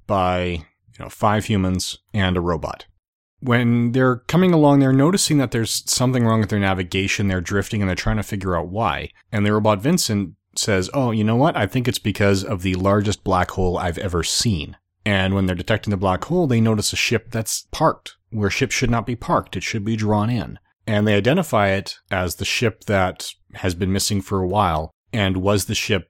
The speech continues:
that was assigned to a crew member's father. So there's the one female crew member.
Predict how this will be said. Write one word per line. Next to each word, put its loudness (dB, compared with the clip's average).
that -2
was -4
assigned 0
to 0
a 2
crew -2
member's -2
father. -2
So -6
there's -2
the -4
one 0
female 0
crew -4
member. 0